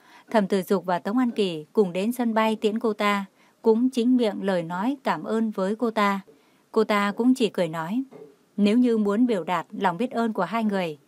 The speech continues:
vậy thì phải hạnh phúc cả một đời đó nha." Gần đây Đường Ngọc Sở cũng đang giúp An Kỳ chuẩn bị hôn lễ, không có cẩn thận làm cho mình mệt mỏi đến ngất xỉu, hù dọa Lục Triều Dương trực tiếp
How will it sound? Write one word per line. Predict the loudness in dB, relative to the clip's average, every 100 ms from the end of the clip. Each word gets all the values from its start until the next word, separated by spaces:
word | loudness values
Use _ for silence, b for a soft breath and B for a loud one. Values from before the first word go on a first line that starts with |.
| b -4
vậy | -2 0
thì | -2
phải | 0 -2 -2
hạnh | -4 -6
phúc | -4 -4 0
cả | 0
một | 0 -2
đời | -4 -4
đó | -4
nha." | -2 -2 -2 -4 _ b b b b b b
Gần | 0 2
đây | 2 2
Đường | 0 -2
Ngọc | -4 -2
Sở | -2 0 -2
cũng | -4 -2
đang | 0 0
giúp | -2 -2
An | -4 0
Kỳ | -2 -2 -8 b b
chuẩn | -2 -2 -2
bị | -6
hôn | -4 -2
lễ, | -2 -2 -4 b b b -2
không | 0 2
có | 0
cẩn | -4 -4
thận | -4 -4 -6
làm | -6 -2 -2 -4
cho | -4
mình | -2 -2 -4
mệt | -4 0
mỏi | 0 0 -2
đến | -4 -2
ngất | -2 -2
xỉu, | -2 -2 -4 b b b
hù | 0 0
dọa | 2 0 0
Lục | -4 -2
Triều | -2 0
Dương | 0 0 0
trực | -4 -2
tiếp | -4